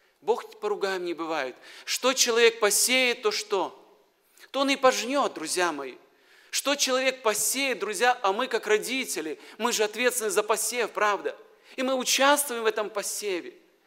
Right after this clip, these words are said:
Мы настолько соединены с нашими детками, друзья мои, мы даже трудно представить, настолько мы соединены. А,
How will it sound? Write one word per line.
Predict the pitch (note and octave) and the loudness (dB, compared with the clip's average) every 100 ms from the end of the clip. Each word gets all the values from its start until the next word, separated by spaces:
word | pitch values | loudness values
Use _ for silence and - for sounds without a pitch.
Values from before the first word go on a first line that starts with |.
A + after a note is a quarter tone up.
| _ _ _ - | _ _ _ -4
Мы | C4 | -2
настолько | C4+ C4 - D4 C#4 C4+ | 0 0 2 2 4 2
соединены | B3+ B3+ B3 A#3+ B3 C4+ C4 | 0 0 0 0 -2 -2 -2
с | - | -2
нашими | B3+ - A#3 A#3+ | 0 0 -2 -4
детками, | E3 F#3 B3 - - D#3+ C#3 - _ _ - | -6 -4 -2 -4 -6 -6 -8 -12 _ _ -6
друзья | G3 A#3 A#3 | -2 0 -2
мои, | G#3 D#3+ - - | -2 -4 -8 -10
мы | G#3 | -2
даже | A3 A3 G#3+ | 0 0 -2
трудно | A#3 A#3+ G3+ | -6 -8 -8
представить, | - A3+ - - C#4 B3 G3 A3 | -8 -6 -4 0 0 0 -6 -8
настолько | G#3+ - C#4 C4 A#3+ | -8 -4 -2 0 -2
мы | A#3+ | -2
соединены. | - A3+ G3+ A3+ A#3+ B3+ G3+ - - - - - - - - - _ | -6 -6 -8 -8 -6 -4 -6 -8 -20 -20 -20 -20 -20 -20 -20 -20 _
А, | F3+ F3 F3 E3+ | 0 2 2 2